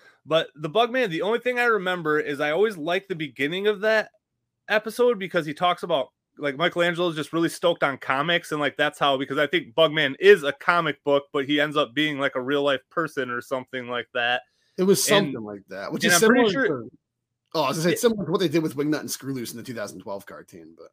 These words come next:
Speaker 1: Yeah. And I can't remember what happens to him, but I remember, I'm pretty sure it shows him transforming into Bugman, and that's really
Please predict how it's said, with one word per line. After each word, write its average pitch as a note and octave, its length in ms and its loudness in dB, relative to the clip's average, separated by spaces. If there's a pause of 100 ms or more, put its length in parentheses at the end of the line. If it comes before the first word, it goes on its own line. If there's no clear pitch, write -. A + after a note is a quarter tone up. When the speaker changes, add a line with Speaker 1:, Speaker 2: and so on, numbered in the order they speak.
Speaker 1:
Yeah. E3 340 2 (360)
And E3 120 -2
I E3+ 60 2
can't A#3 380 -2
remember G3+ 640 2
what B2 500 -2 (160)
happens F#3 560 0
to D3+ 160 -4
him, D3 80 -2
but C#3+ 100 2
I C#3+ 40 4
remember, G#3 440 2
I'm D#3+ 80 -8
pretty A#3+ 200 -2
sure C#4 120 -2
it F#3 80 0
shows G3 380 2
him E3 140 -4
transforming D#3 800 -2
into B2+ 160 -4
Bugman, A2+ 480 -2
and A#2 100 -6
that's C3+ 200 -4
really A3 480 0